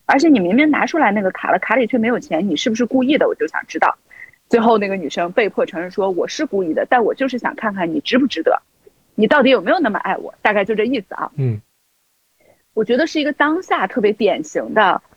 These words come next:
Speaker 1: 可能，呃，社会，社会语境是一个这个东西。然后第二部分呢，就跟着这一对，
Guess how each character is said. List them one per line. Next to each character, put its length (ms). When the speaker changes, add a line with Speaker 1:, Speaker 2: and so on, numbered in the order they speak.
Speaker 1:
可 140
能， 320
呃， 720
社 240
会， 260
社 220
会 180
语 100
境 340
是 100
一 40
个 60
这 120
个 80
东 260
西。 80
然 120
后 100
第 140
二 160
部 140
分 200
呢， 300
就 140
跟 160
着 100
这 140
一 80
对， 400